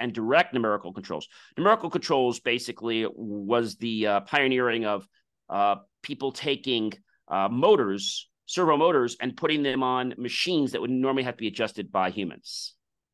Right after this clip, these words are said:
and making those micro adjustments. And then C N C,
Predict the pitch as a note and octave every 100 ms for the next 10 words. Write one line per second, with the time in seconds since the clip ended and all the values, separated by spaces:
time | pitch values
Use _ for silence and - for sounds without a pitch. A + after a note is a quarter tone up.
0 | - A2 A#2+ G#2+ G#2+ G2 F2+ F2 G#2+ A#2
1 | A2+ G2+ E2+ E2 - A2+ - C2 - -
2 | - - _ _ _ _ - G#2 A#2+ B2
3 | - F3 D3 - - A3+ D3 C3